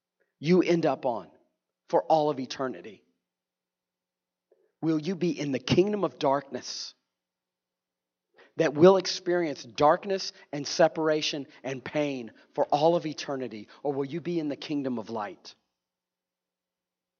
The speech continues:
Having repented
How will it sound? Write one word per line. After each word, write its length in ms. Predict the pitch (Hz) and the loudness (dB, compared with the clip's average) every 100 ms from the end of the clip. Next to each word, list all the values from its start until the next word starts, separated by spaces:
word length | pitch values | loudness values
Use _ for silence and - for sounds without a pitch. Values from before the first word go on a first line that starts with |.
| _ _ _ _ _ _ _ _ _ _ _ _ _ _ _ _ _ _ _ _ | _ _ _ _ _ _ _ _ _ _ _ _ _ _ _ _ _ _ _ _
Having 320 | - 143 143 131 | -12 -10 -8 -8
repented 640 | 123 120 139 143 151 139 | -10 -10 -12 -8 -8 -8